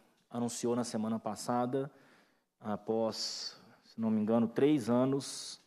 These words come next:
é, parte dos servidores do Estado de Minas Gerais receberão seu décimo terceiro no ano corrente.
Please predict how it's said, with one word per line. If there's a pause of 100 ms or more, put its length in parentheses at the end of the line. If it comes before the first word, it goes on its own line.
(140)
é, (440)
parte
dos
servidores
do
Estado (160)
de
Minas
Gerais (460)
receberão
seu
décimo
terceiro
no
ano (280)
corrente.